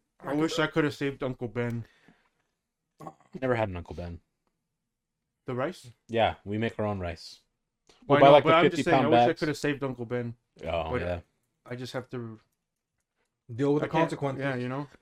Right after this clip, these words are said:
Speaker 3: Dude, how many collector's items, dude? Sometimes.
Speaker 2: Well, that's what I mean. Like, we're in a, in a day of, and I don't know if maybe the internet is causing the resurgence of all these, like, things, but as a kid, right, if, if you had the col-, the Pokemon stuff, you, you tried collecting 'em all,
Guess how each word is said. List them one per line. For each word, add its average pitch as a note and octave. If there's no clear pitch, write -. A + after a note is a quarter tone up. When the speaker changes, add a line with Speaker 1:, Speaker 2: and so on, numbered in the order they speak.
Speaker 3:
Dude, F#3
how G3
many A3+
collector's F#3
items, C3+
dude? D3
Sometimes. D#3
Speaker 2:
Well, D#3+
that's A#3+
what B3+
I F3+
mean. E3+
Like, C#3+
we're D#3+
in G3
a, D#3
in C3+
a G#2
day B2
of, C3+
and A#2
I E3+
don't B3
know A3
if F3
maybe F3
the C#3+
internet A#2+
is F2+
causing A2+
the G#2
resurgence G#2
of F#2
all F2+
these, E2+
like, -
things, G2+
but F#2
as C#3
a C3+
kid, D3
right, C3+
if, C3
if B2
you A#2+
had A2
the F#2+
col-, -
the F2+
Pokemon F#2
stuff, F2
you, F2+
you F2
tried C3+
collecting C#3
'em B2+
all, B2+